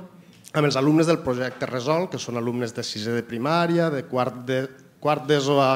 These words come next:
Castelló, i els alumnes ens relaten la llengua inicial dels progenitors i quina llengua apareix amb els progenitors i la llengua que parlen amb els,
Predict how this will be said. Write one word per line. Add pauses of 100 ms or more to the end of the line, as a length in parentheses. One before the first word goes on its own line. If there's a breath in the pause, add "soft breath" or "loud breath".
Castelló, (580 loud breath)
i
els
alumnes
ens
relaten
la
llengua
inicial
dels
progenitors (100)
i
quina
llengua
apareix
amb
els
progenitors (580)
i
la
llengua
que
parlen
amb
els,